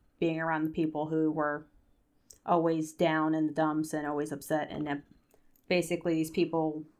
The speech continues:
just never tried to do anything with themselves, eh, but they wanted to improve, but they didn't want to improve. They just figured, you know, they're gonna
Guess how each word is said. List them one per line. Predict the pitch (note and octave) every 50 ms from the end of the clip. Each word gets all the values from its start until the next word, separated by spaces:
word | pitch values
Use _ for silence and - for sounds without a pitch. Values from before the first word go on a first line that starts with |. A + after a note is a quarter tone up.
| _ _ _ _ _ _ _ -
just | - E3 D#3+ -
never | F3+ F3 E3+ E3 E3+ E3
tried | E3 - E3 D#3
to | D#3+ D#3
do | D#3+ F3 F3
anything | F3 E3+ E3+ D#3+ E3 F3 E3+
with | E3+ E3 E3
themselves, | E3+ E3+ - F3 E3+ D#3+ D#3 D#3 D#3 D#3 D#3 - - - - _ _ _ _ _ _ _ _ _ _ _ -
eh, | F#3+ F3 D#3+ - -
but | F3 E3 D#3 D#3 - - - - - _ _ _ _ -
they | F#3+ F#3 F#3+ F3+
wanted | E3+ F3 F3 E3+ E3+ E3 E3+
to | E3+
improve, | E3+ E3 D#3+ - F#3+ F3+ F3+ F3+ E3+
but | - E3 D#3+ -
they | - D#3+ D#3+
didn't | D#3+ E3 D#3+ D#3+ D#3+ D#3+ D#3 - - - _ _ _ _ _ _ _ _ _ _ _ _ _ _ -
want | F3 E3+ E3+ D#3+ - -
to | - - E3
improve. | D#3 D#3 D3+ - D#3+ D3+ D3 C#3+ -
They | D#3+ D#3
just | D#3 - D#3+ D#3+ - - -
figured, | F3 D#3+ D#3 D#3 D3+ D3+ D3+ D3+ -
you | D#3+ D#3+
know, | D#3 D3+ C#3+
they're | D3 D#3 D#3
gonna | D#3+ D3+ D3+ D3+ D3 D3